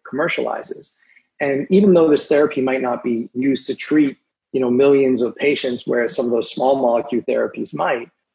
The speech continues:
you still have to go from maybe dozens of sites and hundreds of patients to hundreds of sites and tens of thousands of patients. And so from a consultative standpoint, we're gonna need to understand, well,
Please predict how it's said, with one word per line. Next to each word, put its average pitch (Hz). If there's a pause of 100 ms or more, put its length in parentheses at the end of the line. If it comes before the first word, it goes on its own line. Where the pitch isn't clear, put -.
(140)
you 147
still 156
have 151
to 135
go 135
from 123
maybe 135
dozens 135
of 123
sites 120
and 117
hundreds 185
of 123
patients 110 (320)
to 151
hundreds 147
of 120
sites 113
and 123
tens 123
of 107
thousands 110
of 98
patients. - (460)
And 139
so 135
from 135
a 120
consultative 135
standpoint, 127
we're 131
gonna 135
need 131
to 127
understand, 123
well, 123